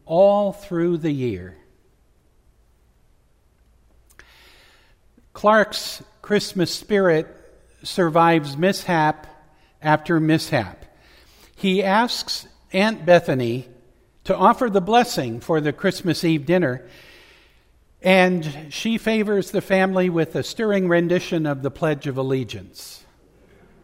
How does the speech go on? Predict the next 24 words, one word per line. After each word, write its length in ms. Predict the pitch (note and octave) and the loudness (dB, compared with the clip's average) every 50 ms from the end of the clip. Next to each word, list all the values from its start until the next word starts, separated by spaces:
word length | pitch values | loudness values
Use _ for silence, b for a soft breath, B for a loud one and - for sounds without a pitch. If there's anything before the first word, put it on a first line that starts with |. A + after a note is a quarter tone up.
| - _ _ _ _ _ _ _ _ _ _ - - b b b b b b b b b | -20 _ _ _ _ _ _ _ _ _ _ -20 -20 b b b b b b b b b
The 100 | - D#3 | -4 2
roast 380 | D#3 G#3 B3 A#3+ A#3 - - | 4 6 6 6 6 2 -4
turkey 380 | - - A#3 A#3+ A#3+ - A#3+ A3 | 0 2 2 2 2 0 0 0
was 240 | G3+ F#3+ E3+ - - | 2 2 0 0 0
so 420 | - - A#3 B3+ B3+ A#3+ A#3+ A3+ | 0 2 6 6 6 6 4 4
overcooked, 840 | - G3 F#3+ F#3+ F3+ F3+ E3+ - - - B3 A#3+ A3+ - - - - - b b b b b b b b b b b b | 4 4 4 6 4 2 0 0 0 2 2 2 2 0 -8 -20 -20 -20 b b b b b b b b b b b b
when 280 | - D#3+ E3+ F3 E3 D3+ - - | 0 2 2 2 2 -2 -8 -14
Clark 500 | - - A3 A3+ A3+ A3+ A3 A3+ - - | -6 2 4 6 6 4 2 0 -6 -4
attempted 540 | F3 E3 - - F#3+ G#3+ G#3+ F#3+ G3+ F#3 D#3+ | -4 -4 -2 0 0 0 0 0 -2 -2 -2
to 100 | E3 D3+ | -4 -6
carve 380 | - - - G#3+ A3 G#3+ G3+ F#3 | -8 -6 0 2 2 2 4 2
it, 180 | F3 F3 F3 - | 0 0 -2 -2
it 140 | F3+ F3 E3 | -2 -2 -2
exploded. 840 | D#3 C#3+ - - - - - F#3 F#3 F#3 F#3 D#3 A2 G#2 F#2+ - - - - _ _ _ _ _ b b b b b b b b b b b b b b b b b b b b | -2 -4 -6 -12 -12 -4 2 4 6 6 6 4 0 -4 -8 -10 -20 -20 -20 _ _ _ _ _ b b b b b b b b b b b b b b b b b b b b
Aunt 320 | G3+ F#3+ G#3 G#3+ G#3+ - D#3 | 4 4 4 4 2 2 4
Bethany's 580 | G3 A3+ A3+ - G#3+ F#3+ F#3+ F3+ F3+ D#3 - | 4 4 4 4 0 0 0 0 0 -2 -6
cat 640 | - - - A3 A#3+ A#3 G3 D3+ A#2 - - - - - - - - _ - | -10 -6 0 4 4 6 4 4 2 -2 -12 -20 -20 -20 -20 -20 -20 _ -12
chews 400 | - - A#3 A#3 A3+ G3 - - | -6 -4 -2 -2 -2 -4 -4 -4
through 240 | - A3+ G#3+ G3+ | -2 0 2 2
a 80 | F#3+ E3+ | 2 2
string 480 | - - - - A#3 A3+ A3 G#3+ G#3 G3 | 0 -4 -2 0 2 4 4 4 2 2
of 160 | E3 - - | 0 0 -2
Christmas 560 | - - D4 - - - G#3+ E3+ D3+ - - | -2 0 0 0 0 0 -2 -2 -2 -2 0
lights 480 | E3+ D#3+ E3 D#3 D#3 - - - - | 2 2 2 2 0 -2 -8 -18 -18